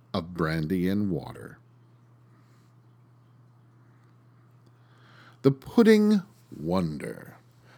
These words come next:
The company, having agreed among themselves to offer to the necromancer by way of loan the hat of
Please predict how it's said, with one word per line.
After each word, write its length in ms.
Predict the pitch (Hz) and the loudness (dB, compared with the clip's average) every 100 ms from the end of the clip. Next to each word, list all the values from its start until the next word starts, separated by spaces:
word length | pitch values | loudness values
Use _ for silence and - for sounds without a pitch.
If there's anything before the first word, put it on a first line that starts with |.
| - | 0
The 100 | 127 | 0
company, 680 | 127 233 220 - 76 - - - _ | 2 4 4 4 -4 -8 -20 -20 _
having 400 | - 127 143 190 | -4 0 2 2
agreed 600 | 196 175 101 110 92 87 | 2 -2 2 4 4 2
among 340 | 95 104 120 156 | 2 4 4 4
themselves 640 | 160 160 - 80 76 82 | 4 2 2 0 -2 -8
to 140 | - - | -4 -4
offer 340 | 127 139 - 90 | -2 -4 -2 -2
to 140 | 110 | 0
the 120 | 92 | -2
necromancer 760 | 95 110 101 90 87 104 - 147 | -2 -2 -2 0 0 -2 -2 -2
by 220 | 90 76 | -2 -4
way 200 | 65 65 | -8 -10
of 140 | 64 | -10
loan 520 | 76 87 80 98 165 175 - - | -8 -8 -6 0 0 0 -8 -6
the 120 | 113 | -4
hat 400 | 117 - 202 - - - | -2 2 2 2 -4 -10
of 180 | 95 | -10